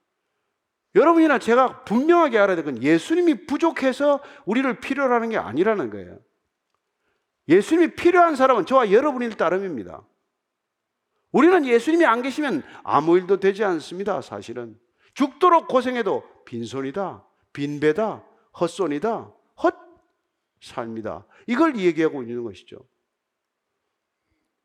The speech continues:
예수님과 함께하지 않으면은, 여러분,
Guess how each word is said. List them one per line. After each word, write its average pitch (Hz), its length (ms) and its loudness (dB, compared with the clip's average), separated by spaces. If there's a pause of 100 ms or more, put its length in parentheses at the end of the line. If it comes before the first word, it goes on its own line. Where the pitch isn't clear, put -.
(920)
예수님과 330 440 4
함께하지 311 480 2
않으면은, 277 400 0
여러분, 262 480 -6